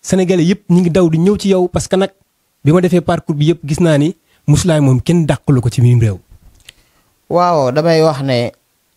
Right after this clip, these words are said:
Speaker 2: ki nga xam ne bëgg naa mucc.
Speaker 1: Mhm.
Speaker 2: Dëgg-dëgg.
Speaker 1: Waaw.
Speaker 2: Ba suñ borom dimbale ko yu ñàkk fayda yi di xew di ci faatu.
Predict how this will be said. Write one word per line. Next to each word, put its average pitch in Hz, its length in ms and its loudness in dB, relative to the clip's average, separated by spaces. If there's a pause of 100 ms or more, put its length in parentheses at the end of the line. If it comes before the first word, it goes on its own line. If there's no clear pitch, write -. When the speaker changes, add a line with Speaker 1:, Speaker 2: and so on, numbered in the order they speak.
(100)
Speaker 2:
ki 165 140 -6
nga 160 80 -2
xam 156 200 -2
ne 143 120 -2
bëgg 139 220 -4
naa 135 160 0
mucc. 139 260 -4 (360)
Speaker 1:
Mhm. 202 300 -14
Speaker 2:
Dëgg-dëgg. 139 460 -2 (320)
Speaker 1:
Waaw. 127 200 -20 (1040)
Speaker 2:
Ba 131 280 -4
suñ 139 200 -4
borom 131 240 0
dimbale 135 340 -2
ko 131 100 -4
yu 131 160 -2
ñàkk 143 260 -2
fayda 131 260 -2
yi 127 200 -2
di 139 100 -4
xew 131 220 -2
di 123 100 -6
ci 131 80 -8
faatu. 117 280 -4